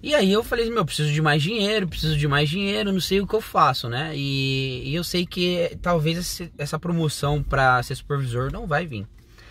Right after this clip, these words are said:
Foi aí que eu conheci um cara chamado Brandon, né? Ele era, ele, ele fazia flare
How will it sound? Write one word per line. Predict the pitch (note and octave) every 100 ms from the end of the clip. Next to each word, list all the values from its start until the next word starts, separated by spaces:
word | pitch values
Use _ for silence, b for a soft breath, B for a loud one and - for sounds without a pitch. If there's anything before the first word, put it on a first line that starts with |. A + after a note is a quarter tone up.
| B B B B
Foi | - E4+
aí | A3+ G#3
que | B3
eu |
conheci | A#3 B3 A#3+ A3 - A3+ A#3 A#3 A3 G#3 F#3 E3+ D3+ C3+ A#2 - - - - -
um | F3+
cara | E3 F#3+
chamado | G3 G3+ G3 F#3+
Brandon, | D3 E3 D#3 A2+ G2+ - -
né? | A2+ C#3+ D3+
Ele | G#2+ B2
era, | B2+ C3+ C3+ B2 A2+
ele, | A2+ B2 - -
ele | B2+ C3
fazia | C#3 C3+ F#3
flare | - - C3+ B2 D#3+